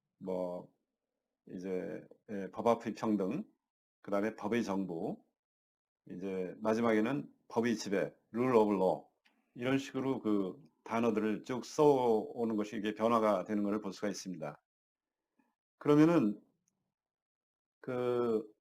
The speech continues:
그리스 로마 시대 때 아이소노미아라고 하는 그 개념, 하예크가 설명을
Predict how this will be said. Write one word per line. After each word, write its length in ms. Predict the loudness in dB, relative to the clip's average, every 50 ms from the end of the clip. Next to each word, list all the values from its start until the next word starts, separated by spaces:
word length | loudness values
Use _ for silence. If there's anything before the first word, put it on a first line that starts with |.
| _
그리스 360 | 2 4 4 4 4 2 4 4
로마 460 | 6 6 6 6 6 8 8 8 6
시대 280 | 6 2 0 -2 0
때 200 | 6 8 8 8
아이소노미아라고 880 | 8 8 6 6 6 6 4 2 2 4 4 6 6 8 8 8 6 6
하는 180 | 4 2 2 0
그 100 | 0 -2
개념, 520 | -2 0 2 2 2 2 0 -2 -4 -6 -10 -14 _ _ _ _ _ _
하예크가 420 | -2 0 0 0 0 0 0 0
설명을 640 | 0 0 0 2 2 4 4 4 4 2 0 -2